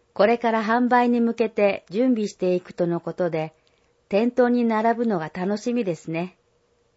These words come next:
竹をもっと活用できるようになれば、竹林の手入れがどんどん進み、美しい景観になると思います。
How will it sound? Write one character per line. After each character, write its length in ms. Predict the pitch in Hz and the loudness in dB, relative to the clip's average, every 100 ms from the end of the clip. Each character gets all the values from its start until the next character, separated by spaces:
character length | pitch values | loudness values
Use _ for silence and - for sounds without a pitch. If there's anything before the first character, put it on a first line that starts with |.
| _ _ _ _ _ _ _ _ _ _ _ _ | _ _ _ _ _ _ _ _ _ _ _ _
竹 400 | 214 208 240 262 | -4 -4 0 2
を 220 | 254 247 - _ _ | 2 0 -4 _ _
も 120 | 233 | -4
っ 60 | 285 | 0
と 140 | 262 | 0
活 360 | 240 202 - 233 | -2 -6 -6 0
用 160 | 254 | 2
で 160 | 240 247 | 4 2
き 140 | 247 | 0
る 100 | 247 | -2
よ 140 | 226 202 | 0 2
う 40 | |
に 120 | 185 | 0
な 140 | 175 185 | 0 -2
れ 160 | 190 | -2
ば、 260 | 170 165 - _ _ _ _ | -2 -4 -6 _ _ _ _
竹 300 | - 185 247 | -18 -6 -2
林 180 | 254 254 | 0 2
の 180 | 240 233 | 0 0
手 260 | 233 240 233 | 2 4 4
入 100 | 196 | 2
れ 60 | |
が 160 | 170 165 | -2 -2
ど 180 | 208 254 | 0 0
ん 80 | |
ど 140 | 208 180 | 0 0
ん 60 | |
進 400 | 175 185 - 196 | -2 -6 -6 -4
み、 220 | 185 165 170 _ _ _ - | -4 -6 -10 _ _ _ -8
美 420 | 190 - - 277 | -8 -8 -4 -4
し 240 | - 294 262 | -2 -4 -4
い 40 | |
景 220 | - 214 | -2 -2
観 240 | 220 226 220 | 0 0 0
に 120 | 220 | 0
な 140 | 214 | 0
る 80 | 202 | 0
と 140 | 202 170 | 0 -2
思 200 | 170 170 | -2 -4
い 80 | |
ま 160 | 165 160 | -6 -8
す。 220 | - - | -10 -20